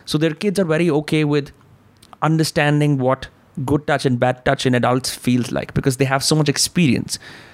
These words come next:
That's number one. The, the second thing about, you know, uh, going to a place where even the parents themselves, uh, have not addressed their sexual issues, uh, it often,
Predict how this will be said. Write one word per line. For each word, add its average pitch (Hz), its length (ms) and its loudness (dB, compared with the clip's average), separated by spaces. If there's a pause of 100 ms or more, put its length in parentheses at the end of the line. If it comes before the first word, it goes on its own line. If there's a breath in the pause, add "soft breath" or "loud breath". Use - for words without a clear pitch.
(280 loud breath)
That's 151 280 0
number 139 180 4
one. 110 300 2 (520 loud breath)
The, 143 480 0
the 151 160 -2
second 220 480 0
thing 117 320 0
about, 123 520 0 (1000)
you 135 180 0
know, 135 300 2
uh, 113 240 2
going 131 300 0
to 156 80 0
a 139 40 0
place 131 360 0
where 117 360 2 (340)
even 139 260 2
the 135 80 4
parents 135 440 0
themselves, 127 680 0 (580 loud breath)
uh, 113 460 2 (160)
have 123 260 0
not 135 340 0
addressed 127 460 0
their 135 120 2
sexual 123 460 0
issues, 120 500 -2 (720 loud breath)
uh, 113 360 2 (1200)
it 170 220 0
often, 180 520 0